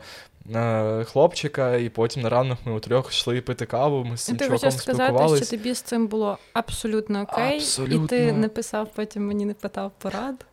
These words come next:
Speaker 1: Е, це було до, я писав тобі до того, як з'їха-, переїх-, е, з'їхатись, е, з нею. Я писав, коли я ще з нею не жив, і в мене тоді дійсно виникло дуже багато питань, чи варто це робити.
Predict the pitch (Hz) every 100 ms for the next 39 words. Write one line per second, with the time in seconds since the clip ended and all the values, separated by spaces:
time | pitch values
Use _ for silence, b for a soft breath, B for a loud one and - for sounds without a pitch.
0 | - 147 147 147 - 165 156 160 147 151
1 | 123 156 - 151 165 151 156 143 135 156
2 | 160 147 143 131 139 143 123 110 113 143
3 | 135 127 123 110 123 120 139 120 120 123
4 | - 107 107 107 113 127 113 107 B B
5 | B 117 123 123 - 139 - 123 127 120
6 | - 127 127 127 123 123 190 208 - 123
7 | 127 127 123 117 B B - 123 135 131
8 | 120 123 113 143 143 135 120 127 135 -
9 | 127 135 131 117 123 - 120 - 139 151
10 | - 127 131 151 - 131 120 110 101 98